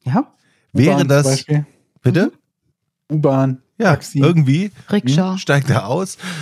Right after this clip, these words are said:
Speaker 2: warte und misch mich dann wieder unter die Läufer. Wäre das überhaupt denkbar?
Speaker 1: Das wäre heute nicht mehr denkbar, weil du gechippt bist.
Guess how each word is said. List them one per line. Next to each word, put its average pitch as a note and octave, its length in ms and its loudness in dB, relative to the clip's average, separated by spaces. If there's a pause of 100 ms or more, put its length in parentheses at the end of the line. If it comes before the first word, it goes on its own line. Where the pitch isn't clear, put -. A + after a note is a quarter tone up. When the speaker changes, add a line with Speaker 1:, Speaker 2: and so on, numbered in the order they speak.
(120)
Speaker 2:
warte D#3+ 580 -2 (580)
und C#3+ 200 0
misch E3 240 0
mich D3+ 200 -2
dann C#3 180 2
wieder C#3 200 2
unter B2+ 140 0
die A#2 80 2
Läufer. F#2 480 0
Wäre B2+ 140 2
das D3 240 0 (380)
überhaupt G#2 520 -2
denkbar? C3 760 -2 (1120)
Speaker 1:
Das F#3+ 240 -2
wäre F3+ 300 2
heute F#3+ 260 0
nicht F3+ 320 2
mehr A3+ 160 2
denkbar, G3+ 560 0
weil F3+ 160 2
du F3+ 180 0
gechippt F3 560 -4
bist. - 520 -8